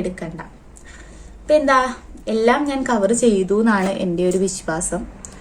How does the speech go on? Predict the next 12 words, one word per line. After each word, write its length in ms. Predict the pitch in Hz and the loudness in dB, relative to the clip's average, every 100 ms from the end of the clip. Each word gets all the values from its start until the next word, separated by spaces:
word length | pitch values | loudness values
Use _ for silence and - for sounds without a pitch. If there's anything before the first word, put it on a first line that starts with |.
| - - - - 190 | -20 -20 -20 -14 -14
അത്യാവശ്യം 480 | - 220 220 302 | -2 0 2 4
വേണ്ടതൊക്കെ 420 | 311 262 247 240 233 | 2 2 0 0 2
ഞാൻ 160 | 233 | 4
പറഞ്ഞിട്ടുണ്ട്. 600 | 233 196 196 190 185 175 185 | 2 2 -2 -2 -2 -2 -2
ഇനി 100 | 214 220 | 2 4
എന്തെങ്കിലും 320 | 202 220 247 | 4 4 4
ഓർമ്മ 140 | 208 220 | 4 4
വരികയാണെങ്കിൽ 360 | 208 196 185 180 | 4 4 2 0
ഞാൻ 100 | 185 185 | 4 6
വേറൊരു 320 | 180 185 208 202 | 6 4 2 0
രീതിയായിട്ട് 400 | 185 180 170 - 196 | 2 2 2 -2 -2
ചെയ്യാം. 380 | 165 156 160 | -2 -2 -4